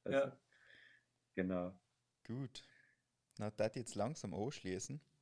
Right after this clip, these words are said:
Speaker 1: Ja, nein, ich darf den Flo noch fragen, gleich noch kurz,
Speaker 3: Ja.
Speaker 1: bevor wir anschließen. Äh, wir haben ja so eine Playlist.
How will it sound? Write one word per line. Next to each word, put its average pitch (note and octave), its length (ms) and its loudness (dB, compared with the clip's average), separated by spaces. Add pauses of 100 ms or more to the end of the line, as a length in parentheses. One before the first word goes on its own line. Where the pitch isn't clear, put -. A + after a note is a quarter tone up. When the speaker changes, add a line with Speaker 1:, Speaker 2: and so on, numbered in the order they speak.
(880)
Speaker 1:
Ja, C#3+ 220 12
nein, C3 200 12
ich B2+ 60 6
darf C#3+ 160 12
den C3 120 10
Flo C#3+ 180 12
noch C3 140 12
fragen, D3 280 12
gleich B2+ 160 12
noch C3+ 100 8
kurz, C#3+ 360 8 (160)
Speaker 3:
Ja. G#2 60 -2
Speaker 1:
bevor A2 220 6
wir F#2+ 280 2
anschließen. C3 500 2 (460)
Äh, G#2 240 10
wir B2 100 10
haben D3 80 10
ja A#2+ 60 12
so - 140 8
eine F#2+ 80 6
Playlist. G#2+ 680 10